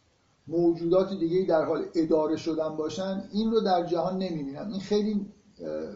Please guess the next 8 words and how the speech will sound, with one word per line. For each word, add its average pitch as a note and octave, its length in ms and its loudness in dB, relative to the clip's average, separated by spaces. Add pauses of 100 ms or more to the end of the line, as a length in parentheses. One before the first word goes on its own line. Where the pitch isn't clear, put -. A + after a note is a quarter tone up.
(640)
توسط، E3 520 0
اه، D3+ 880 -2 (360)
به، D#3 260 -6
به D#3+ 60 2
یه F#3+ 160 4
معنایی F#3 640 0
توسط E3 680 -4
علم G3 360 0